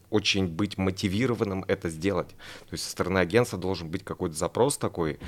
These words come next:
и нужно в первую очередь ответить, э, себе, наверное, зачем тебе это.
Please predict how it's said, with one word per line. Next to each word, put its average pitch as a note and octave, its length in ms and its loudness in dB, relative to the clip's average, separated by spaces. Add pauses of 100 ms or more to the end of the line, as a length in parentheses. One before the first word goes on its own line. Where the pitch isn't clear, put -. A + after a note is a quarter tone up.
(320)
и F#2 300 0
нужно F#2 560 0
в - 80 -20
первую F#2+ 260 0
очередь F#2+ 300 -2
ответить, F2 560 -6
э, D2 580 -4
себе, G#2 320 -2
наверное, G2 300 0
зачем F2+ 340 -2
тебе - 240 -10
это. - 220 -14